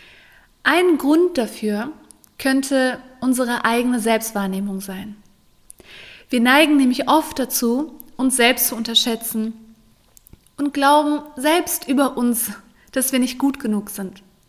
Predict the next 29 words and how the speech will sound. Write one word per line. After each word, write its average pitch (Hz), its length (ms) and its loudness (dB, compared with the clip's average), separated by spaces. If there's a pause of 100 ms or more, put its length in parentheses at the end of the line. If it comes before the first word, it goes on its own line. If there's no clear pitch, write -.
(880)
Und 247 180 0
dadurch 320 340 4
fangen 294 280 0
wir 285 100 2
dann 240 140 -2
an, 233 340 -2 (120)
vielleicht 247 320 -6
auch 240 100 -10
Menschen 302 420 0
zu - 180 -6
akzeptieren 208 760 -6 (1000)
und 208 120 -6
auch 214 120 -6
Menschen 240 360 2
in 220 60 2
unserem 202 220 -4
Leben 202 300 -4
zuzulassen, 254 840 -2 (680)
die 247 140 -2
uns 269 200 0
nicht 294 240 -2
respektieren 269 880 -2
oder 233 240 2
unsere 247 340 0
Bedürfnisse 247 640 -2
ignorieren. 190 560 -4 (1600)
Wenn 254 140 0
wir 294 120 4
selbst 302 720 2